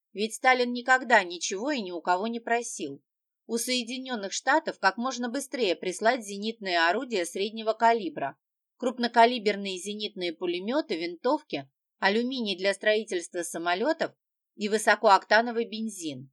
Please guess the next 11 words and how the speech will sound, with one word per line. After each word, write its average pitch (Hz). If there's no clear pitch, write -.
В -
последующем, 220
негромко, 226
но 208
настойчиво 208
говорил 185
Сталин: 143
«Прошу 214
передать 240
просьбу 240
президенту. 202